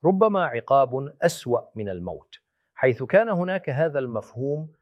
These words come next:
أنه بطريقة حقيقية للغاية يستمر جوهرك، روحك، في العيش في ذريتك. لذلك إذا لم يكن لديك نسلًا،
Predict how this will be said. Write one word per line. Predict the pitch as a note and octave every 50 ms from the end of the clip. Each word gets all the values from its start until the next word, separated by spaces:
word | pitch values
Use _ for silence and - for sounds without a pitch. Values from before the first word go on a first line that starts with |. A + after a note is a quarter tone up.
| _ _ _ -
أنه | A2+ A#2+ C3+ C#3 C3 C3 C3
بطريقة | A#2 A2+ A2 - - G#2+ G#2 A#2+ C3+ C3 - B2+ A#2 - A2+
حقيقية | A2 - - A2+ - _ - A2 G#2 - - C#3 C#3+ C#3 C3+ A#2+ - C3
للغاية | A2+ G#2 G2 G2 G2 F#2+ F#2+ A2+ B2 B2+ C3 C3+ C3+ C3+ C#3 - _ _ _ _ _ _ -
يستمر | A#2 A2+ G#2+ - - - - C#3 C3+ C#3 C#3 C3+ C3+ C3 C3
جوهرك، | B2+ A#2 A2 A#2 G#2 G2+ F#2+ F#2 G2 A2+ A2+ A#2 B2 B2 - _ _ _ _ -
روحك، | G#2 G#2+ G#2+ G#2 G2 - - F#2 - _ - - - _ _ _ _ _ _ _ _ _ _ _ _ _ _ _ _ _
في | - A#2+
العيش | A2 G2+ G2 F2 F#2 A2 A#2 A#2+ B2 B2 B2+ C3+ B2+ - - - - _ _
في | - A#2 A2
ذريتك. | G2 G2+ G2+ G2 F2 E2+ D#2 D2 - - _ _ _ _ - _ _ _ _ _ _ _ _ _ _ _
لذلك | D3+ D#3+ D#3 G3+ A3+ A#3 A3+ A3 G#3+ -
إذا | - D#3+ C#3+ D3+ D#3 C#3+
لم | D3 D3 D3 D3 D3
يكن | E3 G#3 A#3 A3+ - G#3+ G#3 G3 F#3 F3
لديك | D#3+ D3+ C#3 D#3 F3 F3 E3 E3 -
نسلًا، | C#3+ B2 A#2+ C3+ F3 G#3+ G#3+ - - - G3 G3 G#3+ A#3 B3 A#3+